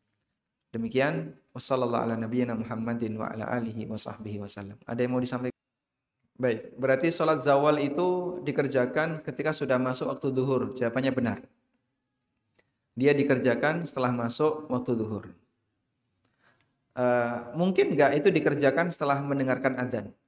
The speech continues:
Mungkin. Sehingga setelah terdengar adzan, dan di masjid itu dikenal antara adzan sampai iqamah ketika duhur itu panjang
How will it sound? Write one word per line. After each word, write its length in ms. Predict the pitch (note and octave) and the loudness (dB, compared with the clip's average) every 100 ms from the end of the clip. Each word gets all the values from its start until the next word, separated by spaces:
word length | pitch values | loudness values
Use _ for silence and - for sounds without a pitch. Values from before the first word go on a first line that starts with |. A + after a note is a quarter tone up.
| - | -2
Mungkin. 520 | G3+ F3+ G#2 G2 - _ _ _ _ _ _ | -2 0 -6 -6 -18 _ _ _ _ _ _
Sehingga 280 | - - A2+ | -16 -10 -8
setelah 280 | A2 D#3 E3 | -4 0 2
terdengar 320 | D#3+ C#3 C3+ B2+ | 2 0 0 0
adzan, 640 | B2+ B2 C#3+ E3 F3+ F3+ F3+ _ _ _ _ - | 0 2 2 2 -2 -6 -10 _ _ _ _ -6
dan 140 | B2 | -4
di 80 | B2+ | -2
masjid 240 | B2+ B2+ | -4 -4
itu 240 | B2+ B2+ D3+ | -6 -2 -2
dikenal 720 | C#3 C3+ C3+ C#3+ D3+ D3 - | -2 -2 0 0 0 -2 -4
antara 400 | B2+ B2+ B2+ A#2 | -2 0 0 0
adzan 280 | B2 C#3 C#3+ | 2 2 2
sampai 400 | C#3 C3+ B2+ C3 | 0 -2 0 -2
iqamah 400 | C3 C3+ C#3 C#3+ | 2 0 2 -2
ketika 320 | C#3+ B2+ B2+ | -2 -4 -2
duhur 400 | B2+ B2+ B2 C3+ | 0 2 2 2
itu 160 | B2+ C3+ | 2 0
panjang 320 | B2+ C3 B2+ | 0 0 0